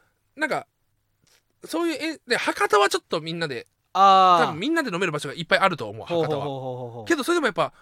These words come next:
Speaker 1: 美味しいとこ行きたいな。
Speaker 2: なあ。
Speaker 1: 美味しいとこ行きたいんだよな。
Speaker 2: うん。
Speaker 1: けど、打率が高いと思う、お-、九州は。
Speaker 2: へー。そうなんや。
Speaker 1: 宮崎、鹿児島で分かったけど、
Speaker 2: うん。
Speaker 1: もう、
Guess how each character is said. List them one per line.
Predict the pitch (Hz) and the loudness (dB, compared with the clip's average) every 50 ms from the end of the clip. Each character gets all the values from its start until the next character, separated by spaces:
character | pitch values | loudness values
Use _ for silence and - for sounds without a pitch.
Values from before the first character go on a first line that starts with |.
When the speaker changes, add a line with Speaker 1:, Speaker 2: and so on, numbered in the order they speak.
| _ _ | _ _
Speaker 1:
美 | - 180 | -6 -6
味 | 185 | -6
し | 165 | -4
い | 170 | -6
と | 165 | -6
こ | 147 | -8
行 | 135 127 | -10 -10
き | |
た | 143 | -14
い | 127 | -16
な。 | 120 117 - | -14 -12 -8
Speaker 2:
な | 185 240 233 190 | -6 -4 -4 -4
あ。 | 151 120 - - _ _ _ - | -6 -8 -14 -20 _ _ _ -6
Speaker 1:
美 | 262 | -2
味 | 330 359 | -2 0
し | 359 | 0
い | 392 | 0
と | 392 | 0
こ | 339 | 0
行 | 285 220 | 0 -2
き | |
た | 190 | -4
い | 180 | -6
ん | 170 | -6
だ | 156 | -6
よ | 143 | -8
な。 | 143 151 175 190 202 208 208 214 - | -8 -8 -10 -12 -12 -14 -16 -14 -10
Speaker 2:
う | 175 | -8
ん。 | 165 165 151 139 127 110 98 92 _ _ _ _ _ _ _ _ _ _ | -6 -6 -6 -6 -8 -10 -14 -18 _ _ _ _ _ _ _ _ _ _
Speaker 1:
け | _ - | _ 0
ど、 | 185 160 - - _ _ _ - - - - - - _ _ | 0 0 0 -2 _ _ _ -20 -20 -20 -20 -20 -20 _ _
打 | 170 196 202 | 0 2 2
率 | 247 254 - 277 | 2 2 0 -2
が | 254 | 0
高 | 240 226 220 226 | 0 0 -2 -2
い | 190 | -4
と | 139 113 | -4 -6
思 | 95 87 - | -12 -16 -20
う、 | _ | _
お-、 | - 117 123 - - _ _ _ | -14 -12 -12 -12 -14 _ _ _
九 | - 185 165 | -6 -6 -6
州 | - 151 | -2 0
は。 | 151 160 | 0 2
Speaker 2:
へ | 160 165 170 175 175 180 175 175 | 2 2 2 4 4 4 2 0
ー。 | - - _ _ _ _ _ _ _ _ _ - - - _ _ _ _ | -2 -8 _ _ _ _ _ _ _ _ _ -20 -20 -20 _ _ _ _
そ | - - 165 151 | -8 -4 -4 -4
う | |
な | 127 117 | -4 -6
ん | 107 98 | -12 -14
や。 | 92 175 | -12 -6
Speaker 1:
宮 | 196 226 247 247 | -2 0 0 0
崎、 | 208 190 156 139 | 0 -4 -8 -10
鹿 | - 143 | -12 -10
児 | 139 156 | -10 -10
島 | 151 156 143 139 | -10 -8 -8 -8
で | 131 127 | -6 -6
分 | 123 | -6
か | 135 | -6
っ | 131 | -8
た | - | -10
け | 104 101 | -14 -12
ど、 | 101 101 95 90 | -12 -12 -10 -8
Speaker 2:
う | 151 | -8
ん。 | 147 139 120 104 - _ _ _ _ _ _ _ _ _ | -8 -8 -10 -12 -16 _ _ _ _ _ _ _ _ _
Speaker 1:
も | - 135 127 135 139 147 | -14 -12 -10 -10 -8 -10
う、 | - | -10